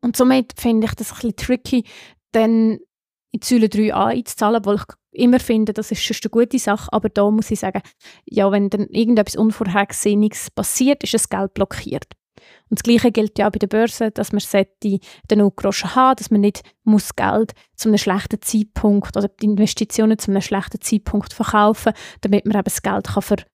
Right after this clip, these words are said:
den Notfall brauchen kann. Dann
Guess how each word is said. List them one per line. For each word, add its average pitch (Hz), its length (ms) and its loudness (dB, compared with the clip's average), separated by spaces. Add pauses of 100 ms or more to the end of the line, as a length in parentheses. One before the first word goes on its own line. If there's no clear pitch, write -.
(580)
den 214 120 2
Notfall 190 480 -2
brauchen - 420 -8
kann. - 20 -18 (1600)
Dann 247 300 2